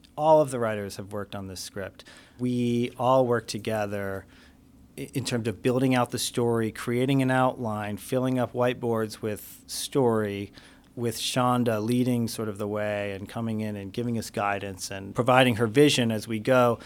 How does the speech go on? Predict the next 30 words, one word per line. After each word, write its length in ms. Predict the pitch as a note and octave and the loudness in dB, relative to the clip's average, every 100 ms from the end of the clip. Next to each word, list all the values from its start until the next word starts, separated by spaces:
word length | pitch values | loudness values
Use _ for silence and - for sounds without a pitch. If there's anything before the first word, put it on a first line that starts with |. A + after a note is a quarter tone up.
| - - - - - - | -20 -20 -20 -20 -20 -20
filling 460 | - - F3+ E3+ D#3 | 0 8 10 12 10
up 160 | D3 | 10
the 100 | C#3+ | 8
episode, 400 | C#3 - - B2 | 6 4 2 4
then 140 | B2 B2 A2 | 4 2 4
going 420 | C#3 C#3 D3 C#3+ | 8 10 10 10
off, 320 | C#3 C3 - - - - | 10 8 4 -20 -20 -4
writing 400 | C#3+ C#3+ D3+ D3 | 6 8 8 4
scenes, 500 | - C#3 C3+ B2+ B2 | 2 2 4 2 -2
bringing 460 | A#2 C3 C#3+ C#3 C3+ | -2 2 4 4 4
them 160 | B2+ | 2
back, 480 | A#2 A#2+ A2+ - - - | 2 2 2 -2 -12 -6
compi-, 480 | - - B2+ C3+ B2+ | -6 -2 0 0 2
the 120 | B2 | -2
executive 440 | A2+ C3+ C3 C3+ | 0 -2 -2 -4
producers 280 | C3 A2+ A#2 | -4 -4 -6
compile 520 | - A#2 - A#2+ C3 | -6 -8 0 2 2
them 160 | B2 A#2 | 2 -2
into 200 | A2 G#2 | -4 -6
a 60 | |
script. 480 | G2 - G#2+ G2 - - - _ | -8 -8 -8 -8 -12 -20 -20 _
We 160 | A#2 A#2 | -4 -2
read 220 | A#2+ B2+ | -2 -2
them 160 | B2+ A#2+ | 0 -2
as 160 | G#2+ | -4
writers, 580 | A2 G#2+ G#2+ G#2 G#2 - - - _ - | -2 -2 -2 -6 -8 -12 -18 -20 _ -6
we 80 | |
make 240 | A2+ G#2+ - | -4 -4 -6
changes, 680 | - A#2 A2+ G#2 G2+ G2 - - _ - | -4 -2 -4 -4 -8 -10 -14 -20 _ -8
we 720 | A2 G#2+ G#2+ G#2+ G#2 G#2 | -4 -4 -4 -4 -4 -6